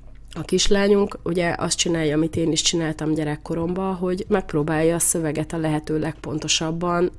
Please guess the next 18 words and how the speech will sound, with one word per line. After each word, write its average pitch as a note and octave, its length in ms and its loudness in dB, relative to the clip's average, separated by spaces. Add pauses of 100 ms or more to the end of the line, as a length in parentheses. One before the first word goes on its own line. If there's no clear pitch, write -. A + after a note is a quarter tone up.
úgy D#3 260 2
megtanulni, G#3 720 4 (600)
ahogyan E3+ 340 4
az E3 140 4
eredeti D#3 760 2
hangzik, D#3 680 0 (180)
tehát D3+ 300 -4
nem E3 140 0
csak - 260 -4
ilyen D#3+ 160 0
hallás D3+ 440 2
után, D3+ 260 -2
mint D3 220 0
a D3 40 -2
Biki D3+ 260 -2
Csunáj D#3+ 420 -2
például, E3+ 720 -2
hanem G#3 480 2